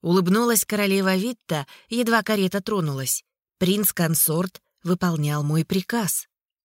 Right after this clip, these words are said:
"Ваше Величество", поклонился лорд Харди, "я ваш покорный слуга и не вправе оспаривать ни ваших решений, ни ваших поступков.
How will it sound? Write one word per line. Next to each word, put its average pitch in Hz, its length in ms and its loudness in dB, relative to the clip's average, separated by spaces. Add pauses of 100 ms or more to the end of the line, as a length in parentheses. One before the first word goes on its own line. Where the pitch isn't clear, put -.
(160)
"Ваше 196 380 2
Величество", 190 800 -4 (340)
поклонился 226 580 2
лорд 208 240 0
Харди, 147 480 -4 (380)
"я 190 260 2
ваш 220 220 2
покорный 196 580 2
слуга 170 560 2
и 190 140 2
не 175 120 2
вправе 226 500 0
оспаривать 185 720 2 (280)
ни 233 160 0
ваших 196 320 0
решений, 170 640 0 (180)
ни 165 140 2
ваших 147 360 -2
поступков. - 640 -4